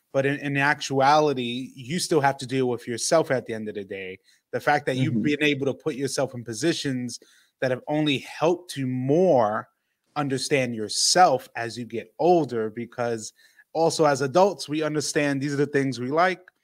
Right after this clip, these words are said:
Speaker 1: these are the things that we don't like. But when you have friends like Jonathan, like Jeanette,
Speaker 2: Mm-hmm.
Speaker 1: and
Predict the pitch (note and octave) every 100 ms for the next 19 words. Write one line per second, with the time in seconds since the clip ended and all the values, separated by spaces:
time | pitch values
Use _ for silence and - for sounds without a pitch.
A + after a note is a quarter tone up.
0 | _ _ _ _ C3 D3 C3+ B2+ B2+ C#3
1 | C3 B2 A#2 A#2+ A2 D#3 D3 E3 D#3 D3+
2 | - _ _ _ C#3 C#3 C3+ C#3 B2 C#3+
3 | D#3+ F3+ - - C#3 B2 A#2+ A2+ A2+ B2+
4 | D#3 C3+ B2+ A2+ A2 G#2+ A2+ B2 B2 B2+
5 | D#3+ C3 B2+ A2+ A2+ A2 B2